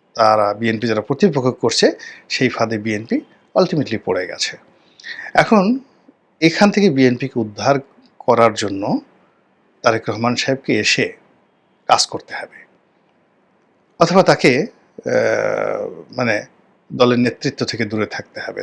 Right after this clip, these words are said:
দায় দায়িত্ব ছেড়ে দিতে হবে। কিন্তু দায় দায়িত্ব নিয়ে তিনি কোনো অবস্থাতেই, এই অবস্থাতে লন্ডনে থাকলে তিনি পারবেন না, তাকে দেশে আসতেই হবে। এইভাবেই কিন্তু একটা ফাঁদ তৈরি করা হয়েছে। এখন এই সময়টা তার জন্য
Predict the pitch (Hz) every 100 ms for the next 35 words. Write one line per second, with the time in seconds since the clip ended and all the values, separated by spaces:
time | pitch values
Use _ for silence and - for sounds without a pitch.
0 | 123 147 139 - 120 - 160 123 - -
1 | - - _ _ _ 143 131 110 131 170
2 | 190 190 190 156 131 120 - 151 196 156
3 | - 120 127 170 220 147 127 120 135 254
4 | - - - - - 120 123 131 147 165
5 | - - 120 - - 139 139 147 160 139
6 | 254 - 117 110 - 98 101 98 - 120
7 | 123 123 - 117 107 - - 156 190 143
8 | - - - _ _ _ _ _ _ _
9 | _ _ _ _ - 170 180 196 156 131
10 | 165 120 113 - 113 - 101 95 95 -
11 | 101 98 - - _ _ _ _ _ _
12 | _ _ _ _ _ _ _ _ _ -
13 | 160 233 175 190 160 156 - - 190 175
14 | 139 123 135